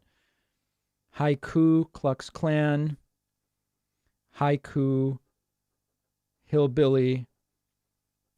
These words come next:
And Mark Twang. Mark Twang is pretty good. Mark Twang is pretty good.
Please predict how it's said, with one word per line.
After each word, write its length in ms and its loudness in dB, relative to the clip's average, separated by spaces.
And 220 -2
Mark 560 -2
Twang. 720 -6
Mark 300 4
Twang 540 0
is 320 -6
pretty 320 2
good. 400 -8
Mark 240 -4
Twang 260 -6
is 120 -10
pretty 240 -10
good. 260 -12